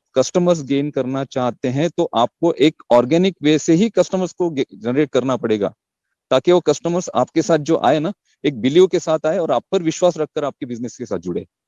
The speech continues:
ये, ये चीजें बिल्कुल नहीं चलती हैं। जिसने भी किया होगा,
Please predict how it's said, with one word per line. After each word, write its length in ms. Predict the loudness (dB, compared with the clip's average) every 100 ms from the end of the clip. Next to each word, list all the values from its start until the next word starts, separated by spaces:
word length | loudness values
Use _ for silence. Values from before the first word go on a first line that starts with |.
| _ _ _ _ -6
ये, 200 | 2 2 4
ये 160 | 2
चीजें 280 | 2 2 4
बिल्कुल 280 | 2 4 2
नहीं 300 | 4 2 2
चलती 320 | 2 -2 -4
हैं। 180 | -10 -14 _ -8
जिसने 340 | -4 0 4
भी 100 | 4
किया 200 | 4 4
होगा, 280 | 6 4